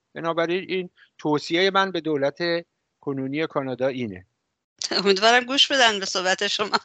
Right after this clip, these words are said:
Speaker 2: آقای گلستانه. می‌دونم، اه، شما خیلی فعال هستین تو این زمینه،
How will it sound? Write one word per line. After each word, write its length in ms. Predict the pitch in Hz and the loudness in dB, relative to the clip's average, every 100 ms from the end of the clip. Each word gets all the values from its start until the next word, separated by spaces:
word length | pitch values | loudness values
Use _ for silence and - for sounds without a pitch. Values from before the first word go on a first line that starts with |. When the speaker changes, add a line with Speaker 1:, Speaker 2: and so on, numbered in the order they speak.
| - - - | -2 -2 4
Speaker 2:
آقای 220 | 208 226 | 4 4
گلستانه. 540 | 240 214 202 - 202 202 | 2 2 0 0 0 2
می‌دونم، 360 | 220 254 240 226 | 2 4 4 2
اه، 320 | 214 190 185 196 | 0 2 2 0
شما 260 | 214 202 | -2 -2
خیلی 220 | 208 226 | -2 -4
فعال 360 | 233 208 185 233 | 0 2 2 4
هستین 300 | 226 208 196 | 2 0 -8
تو 120 | 185 | -8
این 120 | 190 | -6
زمینه، 480 | 190 185 185 185 180 | -2 -2 -2 -2 -2